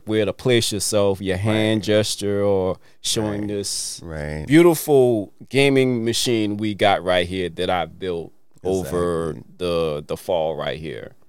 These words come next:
Speaker 1: This beautiful gaming machine that you
Speaker 2: Yes.
Speaker 1: see
Speaker 2: It is,
Speaker 1: changing
Speaker 2: it is
Speaker 1: colors.
Speaker 2: beautiful.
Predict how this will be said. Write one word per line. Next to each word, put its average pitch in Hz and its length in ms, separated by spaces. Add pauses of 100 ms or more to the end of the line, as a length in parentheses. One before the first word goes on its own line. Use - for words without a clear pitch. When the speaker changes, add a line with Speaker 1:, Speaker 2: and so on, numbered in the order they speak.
(340)
Speaker 1:
This - 120
beautiful 117 380
gaming 101 400
machine 90 460
that 78 120
you 87 60
Speaker 2:
Yes. 82 140
Speaker 1:
see 92 260
Speaker 2:
It 85 100
is, - 80
Speaker 1:
changing 92 340
Speaker 2:
it 90 40
is - 60
Speaker 1:
colors. 92 580
Speaker 2:
beautiful. 82 500